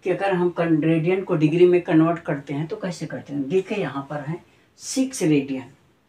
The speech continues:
Six radian का means होता है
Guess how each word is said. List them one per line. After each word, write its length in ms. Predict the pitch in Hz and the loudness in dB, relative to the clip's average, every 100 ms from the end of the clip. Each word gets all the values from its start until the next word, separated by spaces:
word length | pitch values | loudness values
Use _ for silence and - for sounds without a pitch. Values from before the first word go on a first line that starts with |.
| _ - - | _ -20 -20
Six 680 | - - - 214 247 - - | -16 -12 -8 -6 -6 -6 -6
radian 600 | 165 165 175 160 202 220 | 0 2 2 2 0 -2
का 180 | 214 196 | 0 4
means 440 | 160 165 202 220 170 | 8 6 6 -4 -8
होता 260 | 139 - 127 | -8 -8 -10
है 300 | - 143 160 | -10 -12 -12